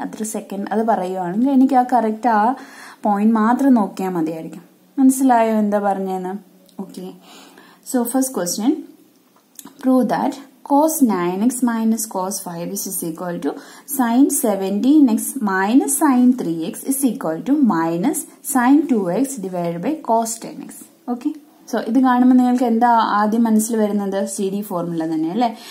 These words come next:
That is, ഇതെങ്ങനെയാണ് cos C minus cos D എന്ന ഫോമിലും, ഈ ഡിനോമിനേറ്ററോ sin C minus sin D എന്നുള്ള ഫോമിലും ആണ് അല്ലേ? So എന്താണ് cos C minus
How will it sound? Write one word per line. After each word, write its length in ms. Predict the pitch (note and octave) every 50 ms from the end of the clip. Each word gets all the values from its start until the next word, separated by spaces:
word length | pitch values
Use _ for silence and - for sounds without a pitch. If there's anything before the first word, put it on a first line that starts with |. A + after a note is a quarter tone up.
| - - -
That 160 | F#3+ F3+ G#3 C4 D#4+
is, 80 | D#4 - - - - G#3
ഇതെങ്ങനെയാണ് 640 | G3 G3+ G3+ G3+ G#3 G#3+ A3 A3 G#3+ G3+ G#3 G#3+ C#4+ C#4 - -
cos 320 | F3+ F3+ F3+ F#3+ G3 - - C4
C 100 | B3+ C4 A#3+ G#3 E3+
minus 440 | E3+ F3 F3 F#3 G3+ A#3 C#4+ C#4+ C#4+ - -
cos 260 | E3 D#3 D#3+ E3 - -
D 100 | E3+ E3+ F3
എന്ന 120 | E3 E3 E3+ F3
ഫോമിലും, 400 | F3 E3 E3 E3 F3+ A3+ D4 D#4 - - -
ഈ 40 | E3+ F#3+
ഡിനോമിനേറ്ററോ 680 | F#3 F#3 F#3 F#3 F#3+ F#3+ G3 G3 F#3+ G#3+ G#3+ A#3 D4 - - - - - - - - -
sin 320 | G#3 F#3+ F#3+ G3 G3+ G#3 G#3+ G#3+
C 160 | - D4+ F4 - - A#3+ F#3+ F3+
minus 440 | F3+ F3+ F3+ F3+ G3 A3 C#4 - - -
sin 220 | A3 E3+ E3 D#3+ E3 E3
D 80 | E3 E3
എന്നുള്ള 260 | E3 D#3+ D#3 E3 A#3+ B3+ - G3+
ഫോമിലും 340 | D#3+ D#3+ E3 D#3 D#3 D#3 D3+ D#3
ആണ് 120 | D#3+ - -
അല്ലേ? 140 | D4+ D4+ A#3 - - - - - - _ _ _ -
So 80 | - A#3 A3+
എന്താണ് 420 | A3 A3 A3 A3+ A3 G#3 G3+ G3+ G3 G#3 G#3 -
cos 240 | F#3 F3+ F#3 G3+ G#3+ -
C 80 | - A3+ A#3 A3 G3+
minus 540 | F3 E3+ E3+ F3 F3 F#3+ F#3+ F3+ F3 F3